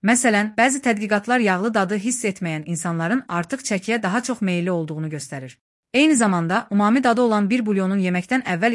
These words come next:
içilməsi həddindən artıq yeməyin qarşısını ala bilər. Elm adamları dadın təkamül funksiyalarını da vurğulayırlar. Şirin dad karbohidratların kalorili xüsusiyyətlərini hiss etməyə kömək edir.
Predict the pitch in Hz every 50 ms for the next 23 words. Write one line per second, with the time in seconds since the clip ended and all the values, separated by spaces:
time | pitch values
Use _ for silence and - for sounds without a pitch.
0 | 202 - - 185 175 170 160 - - 240 208 190 175 - 185 180 190 233 247 -
1 | 185 180 175 - 262 - 226 214 202 202 208 233 226 208 180 170 - - - 185
2 | 175 160 151 151 147 151 143 135 131 - _ _ _ _ _ _ _ _ - 190
3 | 190 180 170 160 165 160 160 160 165 185 247 233 196 180 175 247 262 254 214 185
4 | 202 185 190 240 254 - 226 208 196 - 190 175 165 165 165 190 202 240 233 190
5 | 180 160 160 156 147 143 139 139 135 131 - _ _ _ _ _ _ - - -
6 | 240 240 294 311 285 285 285 277 - 240 220 208 214 208 214 190 214 208 202 214
7 | 208 214 262 285 262 220 202 196 196 190 214 262 - - - 208 - 220 196 196
8 | - 196 185 196 233 226 247 269 - - 214 202 - 185 180 180 - 190 185 208
9 | 208 - 160 143 143 -